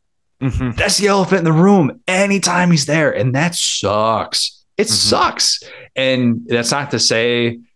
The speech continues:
Speaker 2: that he, he couldn't have done things a little bit differently, obviously. But at the same time, it was the perfect storm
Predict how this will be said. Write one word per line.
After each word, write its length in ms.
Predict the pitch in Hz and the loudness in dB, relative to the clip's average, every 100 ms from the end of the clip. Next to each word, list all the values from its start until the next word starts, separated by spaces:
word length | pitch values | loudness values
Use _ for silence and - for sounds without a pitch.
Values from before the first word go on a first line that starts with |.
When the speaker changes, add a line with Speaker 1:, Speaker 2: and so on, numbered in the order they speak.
| _ | _
Speaker 2:
that 200 | - 104 | -4 -4
he, 380 | 98 113 104 101 _ _ _ _ - - _ - - | 0 0 0 -2 _ _ _ _ -20 -20 _ -18 -16
he 180 | - 113 | -10 -10
couldn't 280 | 101 127 117 | -4 -2 -2
have 120 | 98 | -2
done 180 | - 104 | -2 -2
things 280 | 98 110 101 | -2 -2 0
a 60 | 104 | 2
little 180 | 101 | 2
bit 140 | 104 101 | 0 0
differently, 560 | 165 196 175 185 175 - | -2 0 2 2 0 -2
obviously. 800 | 143 160 104 92 - 85 78 78 - - _ | -4 -2 -2 -2 -2 -4 -8 -10 -20 -20 _
But 80 | 135 | -2
at 80 | |
the 80 | 123 | -2
same 260 | 113 143 123 | -2 0 -2
time, 540 | 123 135 131 104 92 _ _ _ | -2 -2 0 -2 -6 _ _ _
it 100 | 135 | 0
was 200 | 143 147 | 2 4
the 80 | 131 | 2
perfect 400 | 135 123 127 113 | 0 -2 -2 -4
storm 560 | - 95 92 98 113 | -2 -2 0 -2 -4